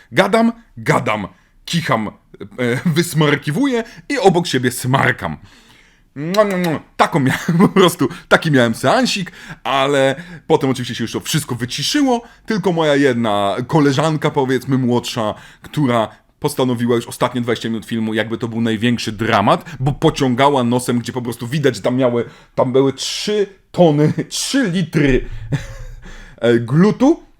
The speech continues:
które ona nie chciała przełykać przy chłopaku, bo nie wypada, a nie mogła zrobić tego, co robi Tomek Hajto i inni piłkarze. Puh, no bo w kinie nie wypada, więc nieustannie słyszałem to podciąganie ogromnych kilogramów gluta.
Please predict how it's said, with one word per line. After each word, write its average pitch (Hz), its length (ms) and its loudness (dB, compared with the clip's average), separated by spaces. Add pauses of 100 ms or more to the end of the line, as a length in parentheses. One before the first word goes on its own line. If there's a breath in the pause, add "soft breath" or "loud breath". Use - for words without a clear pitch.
(120)
które 165 240 4
ona 170 160 4
nie 196 160 2
chciała 262 360 -2
przełykać 139 460 0
przy - 140 -8
chłopaku, 117 380 -2
bo 120 100 0
nie 123 120 2
wypada, 110 540 -2
a - 80 -2
nie 233 120 2
mogła 233 240 2
zrobić 147 260 -2
tego, 127 180 -2
co 131 120 -2
robi 120 180 -2
Tomek 135 320 0
Hajto 117 320 2
i 117 60 0
inni 113 160 0
piłkarze. 101 400 -2 (200 loud breath)
Puh, 175 160 0 (240 loud breath)
no 240 100 2
bo - 100 2
w - 60 -8
kinie 147 240 2
nie 117 80 4
wypada, 117 480 2 (460 loud breath)
więc 143 220 0
nieustannie 175 540 2
słyszałem 135 500 2
to 131 80 -2
podciąganie 143 720 0
ogromnych 143 640 2
kilogramów 156 760 -2
gluta. 120 360 0